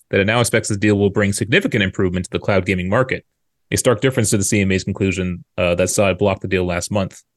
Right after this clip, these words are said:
And then, quote, "The commitments offered by Microsoft fully address the, uh, the competition concerns identified by the Commission and represent a significant, significant improvement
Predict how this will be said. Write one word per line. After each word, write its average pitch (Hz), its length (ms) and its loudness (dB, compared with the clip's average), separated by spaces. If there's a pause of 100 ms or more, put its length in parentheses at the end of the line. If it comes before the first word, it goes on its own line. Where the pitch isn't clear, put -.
(480)
And 95 140 0
then, 87 120 0
quote, 120 340 2
"The 107 140 2
commitments 123 580 2
offered 117 240 0
by 104 100 2
Microsoft 110 480 0
fully 139 300 2
address 113 340 0
the, 104 140 0
uh, 101 140 0 (100)
the 101 120 -2
competition 117 500 -2
concerns 90 420 -4
identified 101 460 0
by 90 60 -4
the 104 80 -2
Commission 101 500 -4 (300)
and 110 100 -2
represent 120 320 2
a 101 80 2
significant, 123 500 0
significant 143 640 0
improvement 113 580 0